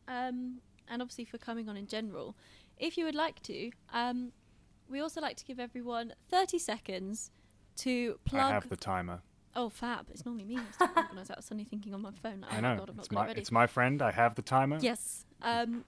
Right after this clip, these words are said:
Speaker 1: so, yeah, we will give you thirty seconds to plug whatever you want, whether that's how people can find you on social media, things that you would like to do, or anything like that.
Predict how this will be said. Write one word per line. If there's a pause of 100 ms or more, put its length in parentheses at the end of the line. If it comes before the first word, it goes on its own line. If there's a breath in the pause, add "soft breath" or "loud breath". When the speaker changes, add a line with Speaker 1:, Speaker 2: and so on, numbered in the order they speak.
(140)
Speaker 1:
so,
yeah,
we
will
give
you
thirty
seconds
to
plug (420 soft breath)
whatever
you
want,
whether
that's
how
people
can
find
you
on
social
media, (100)
things
that
you (480)
would
like
to
do,
or (380)
anything
like
that.